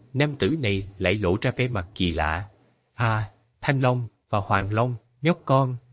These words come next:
ngươi không sợ bị khí long bao phủ sao? Sáu giọt máu chân chính của Long Thần, và thậm chí còn có Thanh Long và Hoàng Long. Đứa nhóc, ngươi dựa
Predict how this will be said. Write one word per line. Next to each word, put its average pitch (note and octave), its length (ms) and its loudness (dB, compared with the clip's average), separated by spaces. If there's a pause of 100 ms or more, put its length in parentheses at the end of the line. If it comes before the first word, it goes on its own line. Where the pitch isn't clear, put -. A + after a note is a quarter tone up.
(120)
ngươi E3 160 8
không E3 180 2
sợ G2 260 2
bị G2+ 160 4
khí F3+ 220 2
long D3 220 0
bao D3 160 4
phủ C3+ 160 4
sao? C#3+ 380 -2 (280)
Sáu F#3 340 0
giọt G#2+ 260 2
máu C#3 240 2
chân B2+ 200 4
chính F3+ 200 -2
của D#3+ 120 2
Long B2+ 240 2
Thần, F2+ 240 -2 (400)
và A2+ 160 2
thậm G#2 200 0
chí E3 300 0
còn F2+ 200 -4
có C#3+ 80 -2
Thanh A#2 260 -4
Long A2+ 280 0
và F#2 80 -2
Hoàng D#2 360 -6
Long. G#2 220 0 (380)
Đứa D#3+ 120 6
nhóc, F3+ 300 0 (260)
ngươi C3+ 280 4
dựa F2+ 180 2